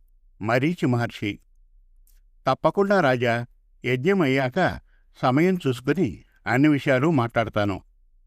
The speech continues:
అన్నాడు. వృషపర్వుడు మరీచి మహర్షి రెండు చేతుల్ని పట్టుకొని భక్తిగా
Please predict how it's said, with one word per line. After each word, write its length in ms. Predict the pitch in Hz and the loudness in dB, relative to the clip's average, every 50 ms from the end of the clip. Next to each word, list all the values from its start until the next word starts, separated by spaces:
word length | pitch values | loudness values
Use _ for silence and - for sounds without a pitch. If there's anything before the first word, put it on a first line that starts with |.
| _ _ _ _ _ _ _ _ _ _ _ _ _ _ _ _ _ _ _ - | _ _ _ _ _ _ _ _ _ _ _ _ _ _ _ _ _ _ _ -4
అన్నాడు. 420 | 131 131 131 127 117 110 110 110 110 - - _ _ _ _ _ _ _ _ _ - | -2 0 0 0 0 0 -2 -6 -8 -10 -16 _ _ _ _ _ _ _ _ _ -6
వృషపర్వుడు 720 | - 131 123 - 190 190 - 190 185 190 190 170 135 135 143 | -4 -4 -4 -2 -4 0 0 2 2 4 4 4 4 2 4
మరీచి 400 | 135 127 120 131 156 185 - - | 2 2 2 2 0 -2 -2 -2
మహర్షి 580 | 139 139 135 131 127 - 139 120 117 - - | 0 0 -2 -2 -4 -4 -4 -4 -4 -4 -4
రెండు 260 | 110 113 117 123 135 151 | -2 0 2 2 2 2
చేతుల్ని 560 | 131 - 123 120 127 123 143 139 139 135 120 | 0 0 0 -2 0 0 0 0 2 0 0
పట్టుకొని 540 | 123 - 107 98 - 110 - 127 156 170 127 101 110 - _ _ _ _ _ _ _ - | -2 -4 -6 -4 -4 -4 -4 -2 -2 0 -2 -2 -4 -8 _ _ _ _ _ _ _ -12
భక్తిగా 720 | 101 101 123 131 127 127 - 151 127 127 143 151 123 87 | -4 -2 0 0 0 0 -2 0 2 2 0 0 -2 -4